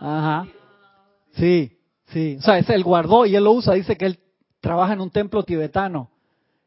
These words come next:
Speaker 2: y que está en el templo ahí y tú lo ves, es un viejo. Es Dual Kul,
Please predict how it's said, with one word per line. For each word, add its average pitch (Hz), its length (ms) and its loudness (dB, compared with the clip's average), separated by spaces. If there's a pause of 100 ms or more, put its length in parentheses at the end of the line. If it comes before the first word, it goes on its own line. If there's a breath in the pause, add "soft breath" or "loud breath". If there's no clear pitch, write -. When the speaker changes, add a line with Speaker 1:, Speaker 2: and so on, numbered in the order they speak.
(160)
Speaker 2:
y 175 140 -4
que 170 200 -4
está - 180 -4
en 170 60 -6
el 175 100 -6
templo 190 240 -2
ahí 240 320 0
y 160 40 -8
tú 170 160 -2
lo 175 100 2
ves, 226 160 2
es - 80 0
un 202 120 -2
viejo. 208 460 -2 (100)
Es 131 80 -10
Dual 139 300 -6
Kul, 151 360 0